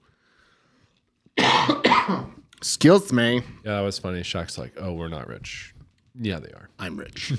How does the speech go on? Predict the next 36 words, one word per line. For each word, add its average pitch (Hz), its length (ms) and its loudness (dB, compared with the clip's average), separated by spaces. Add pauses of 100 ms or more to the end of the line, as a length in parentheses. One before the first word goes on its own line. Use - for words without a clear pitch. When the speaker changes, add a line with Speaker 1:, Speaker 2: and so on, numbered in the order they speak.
Speaker 2:
<laughs> 107 140 -14
Yeah, - 100 -18 (140)
but 104 120 -4
Speaker 1:
Yeah. 101 60 2
Speaker 2:
also 85 500 -2 (300)
all 90 180 -4
of 78 80 -8
them 69 160 -12
are - 160 -16
rich. - 280 -16 (200)
Speaker 1:
Yeah. - 120 -8 (960)
Speaker 2:
And 113 80 0
then 117 60 2
when, 101 420 -2
when 101 140 -2
you 90 80 -4
die, 85 340 0 (420)
they're 92 140 -6
gonna 85 120 -6
be 82 100 -4
even 78 160 -6
more 78 140 -14
rich. - 440 -14 (300)
Speaker 1:
That's - 200 -10
true. - 240 -6 (200)
Speaker 2:
Yeah. 82 140 -8
Speaker 1:
Would 110 160 0
be 101 120 -6
hilarious 92 640 -6
if 80 80 -12
he 80 80 -10
writes 85 280 -8
that 82 140 -6
into 80 200 -8
his - 140 -10
will. 78 360 -6